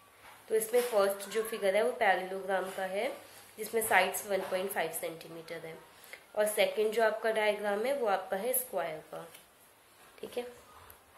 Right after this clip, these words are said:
ये है आपका square, इसमें sides हैं three,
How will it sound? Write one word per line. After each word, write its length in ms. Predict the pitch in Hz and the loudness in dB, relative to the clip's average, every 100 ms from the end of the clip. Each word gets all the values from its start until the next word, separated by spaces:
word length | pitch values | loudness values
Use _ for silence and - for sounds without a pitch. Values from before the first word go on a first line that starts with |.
| - | -10
ये 120 | 185 | -8
है 140 | 185 | -6
आपका 260 | 180 - 185 | -8 -6 -6
square, 600 | 180 - 185 180 202 339 - - - - - - - - - - - - - - - - - - - - - | -6 -10 -6 -4 -2 -4 -10 -20 -20 -20 -20 -20 -20 -20 -20 -20 -20 -20 -20 -20 -20 -20 -20 -20 -20 -20 -20
इसमें 220 | - 220 | -12 -8
sides 480 | 208 208 185 180 - | 2 6 6 4 -2
हैं 100 | 202 202 | -2 -2
three, 300 | 208 196 | 0 0